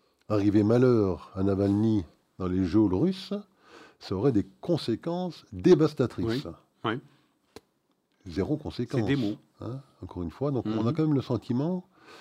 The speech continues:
Speaker 1: que les pays ne prennent les États-Unis ou les menaces américaines de moins en moins en sérieux, et un pays comme le Brésil semble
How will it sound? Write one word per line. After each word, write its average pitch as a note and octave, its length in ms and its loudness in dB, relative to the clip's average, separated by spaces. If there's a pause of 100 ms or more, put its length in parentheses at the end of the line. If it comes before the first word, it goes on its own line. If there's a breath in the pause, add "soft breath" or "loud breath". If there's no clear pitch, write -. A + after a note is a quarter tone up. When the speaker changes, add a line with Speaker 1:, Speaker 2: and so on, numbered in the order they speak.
(480 loud breath)
Speaker 1:
que G#2 640 4
les G#2 140 4
pays C#3 260 0
ne C3 140 2
prennent A#2+ 340 -2
les G2+ 140 2
États-Unis G2 480 2
ou D3 80 2
les G2+ 100 4
menaces A#2+ 380 2
américaines C3 800 0
de G2 100 2
moins A#2 420 6
en A2+ 80 2
moins A2+ 140 2
en G#2 100 0
sérieux, A2 480 0
et C3 100 2
un G#2 120 2
pays C#3+ 340 0
comme A2+ 240 -2
le G2+ 80 2
Brésil G2 460 -2
semble F#3+ 540 -6